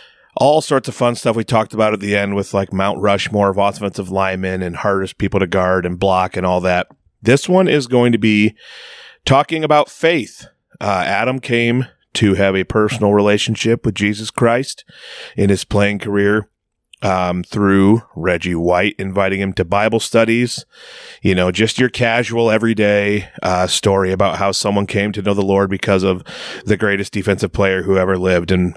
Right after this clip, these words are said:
and breathed, Reggie White. Just your casual story. His story is awesome. It's great. And I hope it inspires you. I hope it motivates you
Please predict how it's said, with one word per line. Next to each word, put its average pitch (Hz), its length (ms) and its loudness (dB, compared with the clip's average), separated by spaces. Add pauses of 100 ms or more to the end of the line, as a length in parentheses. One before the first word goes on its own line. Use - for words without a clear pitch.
(140)
and 92 220 -2
breathed, 90 340 0
Reggie 90 320 -2
White. 80 320 -6 (480)
Just - 280 2
your 147 100 2
casual 87 480 -6
story. 80 420 -10 (880)
His 131 180 2
story 165 320 2
is 156 140 2
awesome. 110 500 -2
It's 101 180 -8
great. 98 380 -2 (540)
And 101 560 0
I 127 160 0
hope 170 160 2
it 175 80 -2
inspires 120 680 -2
you. 143 240 2
I 113 120 4
hope 117 280 0
it 104 240 0
motivates 104 640 0
you 107 380 2